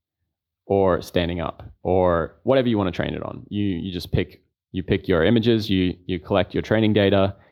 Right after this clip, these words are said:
and then you feed it into the, into the deep learning model, and it'll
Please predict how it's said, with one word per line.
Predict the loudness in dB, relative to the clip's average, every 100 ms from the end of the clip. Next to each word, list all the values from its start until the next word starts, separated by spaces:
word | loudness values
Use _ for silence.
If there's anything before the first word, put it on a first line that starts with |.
| _
and | -2
then | 0 2 0
you |
feed | -4 0 2
it | 2
into | 0 0 0
the, | 2 2 0 -8 _ _ _ -10
into | -4
the | 0 0 0 -4
deep | 0
learning | 0 2
model, | 2 2 2 0
and | 0 0 0 0
it'll | 0 0 -2